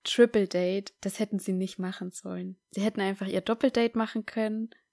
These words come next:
Da wären sie dann unter sich gewesen, jeder hätte Bescheid gewusst halt. Aber sie hätten nicht Tao und Elle noch mit einladen sollen. Vor allem, weil's auch unfair war, weil sie halt nichts davon wussten, dass es jetzt hier ums Verkuppeln geht. Und Elle das ja auch gar nicht wollte.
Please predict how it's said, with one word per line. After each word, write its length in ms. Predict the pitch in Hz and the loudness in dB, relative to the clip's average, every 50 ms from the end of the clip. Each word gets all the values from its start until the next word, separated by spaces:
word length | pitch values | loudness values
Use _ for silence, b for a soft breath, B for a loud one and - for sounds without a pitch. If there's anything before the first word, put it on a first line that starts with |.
| _ _ _ | _ _ _
Da 140 | - - 190 | 0 2 4
wären 160 | 185 196 190 | 6 6 6
sie 80 | 180 196 | 4 2
dann 160 | 180 185 170 | 0 0 0
unter 180 | 180 175 196 196 | 0 0 0 2
sich 220 | - 277 277 - | 2 2 0 0
gewesen, 380 | - 233 214 226 226 220 - 208 | -4 -2 0 2 2 2 2 2
jeder 160 | 196 190 185 | 2 2 2
hätte 200 | 190 202 190 - | 2 0 0 -2
Bescheid 360 | - 190 180 - 247 254 247 - | -2 -4 -2 0 2 0 0 0
gewusst 420 | - 196 190 208 208 - - - | -2 -4 -4 -4 -6 -6 -6 -6
halt. 340 | 214 202 196 196 202 196 - _ _ _ | -4 -4 -2 -4 -4 -6 -12 _ _ _
Aber 200 | - 196 202 196 | 2 4 6 6
sie 100 | 185 196 | 6 6
hätten 280 | 202 202 202 202 202 202 | 4 4 4 4 6 6
nicht 340 | 208 208 214 202 - - - | 6 6 4 2 -2 -6 -10
Tao 360 | - 196 196 196 190 190 190 185 | -8 -4 -2 0 2 2 2 2
und 180 | 185 180 - | 0 -2 0
Elle 180 | - 185 185 185 | 0 0 0 0
noch 200 | 185 185 180 - | 0 -2 -4 -4
mit 280 | 185 180 175 - - _ | -8 -8 -8 -10 -12 _
einladen 460 | - 180 180 180 180 180 180 180 185 175 | -6 -6 -4 -4 -4 -4 -4 -4 -6 -6
sollen. 340 | - - - 180 180 180 | -6 -6 -4 -2 -4 -4
Vor 180 | 170 - 202 - | -2 0 4 6
allem, 200 | 185 214 220 208 | 6 6 8 8
weil's 180 | 202 196 196 - | 6 4 4 2
auch 120 | 185 - | -6 -6
unfair 540 | - - 220 233 240 233 - - 190 180 175 | -4 -2 0 2 2 0 0 2 2 2 2
war, 180 | 180 180 180 180 | 2 -2 -2 -2
weil 140 | 185 180 175 | -2 -4 -2
sie 220 | - 180 180 180 | -2 -2 -2 -2
halt 140 | 185 185 180 | -4 -4 -4
nichts 200 | 196 196 - - | -6 -6 -6 -4
davon 360 | - 190 - - 190 180 170 | -6 -6 -6 -4 -4 -4 -2
wussten, 400 | 185 226 240 - - - - 190 | 0 0 0 0 -2 -4 -4 -4
dass 200 | 175 180 180 - | -4 -4 -6 -6
es 120 | - 190 - | -6 -6 -6
jetzt 180 | 180 175 - - | -6 -6 -6 -4
hier 120 | - 180 | -4 -2
ums 180 | 175 175 - - | -4 -4 -6 -6
Verkuppeln 580 | - 196 - - - 233 - 208 185 180 170 | -8 -8 -8 -4 -4 -4 -2 -2 -2 -2 -4
geht. 300 | 165 - 175 180 190 - - | -6 -6 -6 -6 -8 -8 -4
Und 240 | - 190 190 175 - | 0 0 0 2 4
Elle 160 | - 180 180 | 4 4 4
das 160 | 180 180 - | 4 0 -2
ja 80 | - 170 | -4 -4
auch 100 | 165 - | -4 -2
gar 160 | - 180 175 | -2 -2 0
nicht 180 | 170 170 - - | -2 -4 -6 -6
wollte. 500 | 175 175 175 175 - - - 170 180 | -4 -4 -4 -6 -8 -10 -12 -14 -14